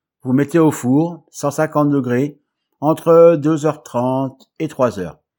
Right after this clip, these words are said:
Par contre, une chose très importante, surveillez la cuisson de votre gratin.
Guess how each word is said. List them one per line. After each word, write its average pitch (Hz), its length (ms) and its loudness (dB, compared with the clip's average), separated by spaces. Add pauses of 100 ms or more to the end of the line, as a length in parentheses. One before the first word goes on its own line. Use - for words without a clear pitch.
(1040)
Par 139 200 -4
contre, 175 580 -4
une 135 100 -6
chose 147 300 -6
très 160 240 -8
importante, 156 480 -6
surveillez 170 680 -6
la 156 140 -2
cuisson 147 440 -6
de 131 60 -6
votre 123 140 -6
gratin. 113 420 -12